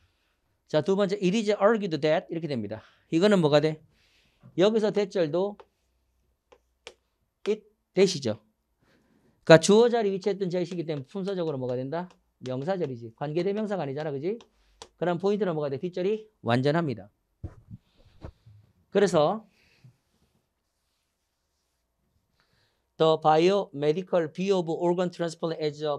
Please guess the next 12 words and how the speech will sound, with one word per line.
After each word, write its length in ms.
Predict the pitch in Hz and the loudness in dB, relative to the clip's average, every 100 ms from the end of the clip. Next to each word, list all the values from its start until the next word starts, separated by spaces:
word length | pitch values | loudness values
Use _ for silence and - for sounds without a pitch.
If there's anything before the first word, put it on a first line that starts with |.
| - | -4
bounded 1200 | 143 175 185 180 180 _ _ _ 156 165 160 180 165 | -4 -4 -6 -10 -16 _ _ _ -8 -6 -4 -4 -6
event 400 | 156 180 214 - - _ _ _ | -6 -6 -6 -12 -20 _ _ _
which 340 | 156 185 - - | -6 -6 -8 -6
이렇게 240 | 180 202 170 | -4 -4 -4
돼 80 | 147 | -6
있고 440 | - 196 220 - | -4 -4 -4 -10
문장의 420 | 139 143 185 180 160 | -12 -8 -6 -6 -8
주어가 300 | 160 143 139 | -6 -6 -6
여기고요. 560 | 151 120 110 127 180 _ - _ _ _ _ _ _ _ | -8 -8 -10 -10 -16 _ -20 _ _ _ _ _ _ _
그다음에 520 | 139 143 151 190 208 _ - - - _ _ _ _ _ _ _ - | -6 -4 -2 -6 -8 _ -20 -20 -20 _ _ _ _ _ _ _ -12
어디 140 | 123 | -8
갔니? 340 | 139 151 170 | -8 -8 -10